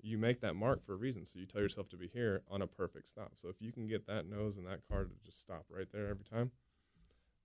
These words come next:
then you don't really have an excuse on the driver,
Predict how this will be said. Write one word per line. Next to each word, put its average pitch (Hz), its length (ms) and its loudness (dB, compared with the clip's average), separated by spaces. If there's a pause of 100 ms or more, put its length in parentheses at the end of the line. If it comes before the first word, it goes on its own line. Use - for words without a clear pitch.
then 90 320 2 (260)
you 101 140 -4
don't 98 120 -2
really 90 180 -4
have 95 220 -4
an 92 80 -4
excuse 92 600 -4
on 90 120 -6
the 87 60 -6
driver, 90 400 0